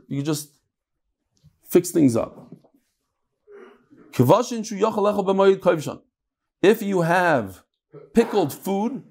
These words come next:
that you're gonna do it today and you're gonna be able to eat it, it's gonna become pickled within a day or two. So you're allowed to do it on Yontif, on Chol Hamoed.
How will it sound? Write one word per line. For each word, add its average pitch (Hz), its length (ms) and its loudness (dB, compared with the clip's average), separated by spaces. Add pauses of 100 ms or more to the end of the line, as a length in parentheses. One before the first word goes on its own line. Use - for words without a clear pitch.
(280)
that 120 100 4
you're 139 80 6
gonna 160 120 4
do 185 120 0
it 240 80 -4
today 208 400 4
and 170 100 2
you're 156 100 0
gonna 160 120 -2
be 170 100 2
able 202 160 0
to 190 100 -10
eat 214 80 -4
it, 220 60 -2
it's 156 140 -4
gonna 170 180 -2
become 151 320 -2
pickled 214 540 0 (100)
within 190 280 -2
a 151 40 2
day 165 160 0
or 226 120 4
two. 240 380 -6 (1500)
So - 160 -6
you're 117 100 6
allowed 127 120 6
to 131 60 2
do 135 160 4
it 131 40 4
on 131 120 4
Yontif, 147 460 -6
on 117 140 -4
Chol 131 240 2
Hamoed. 139 300 2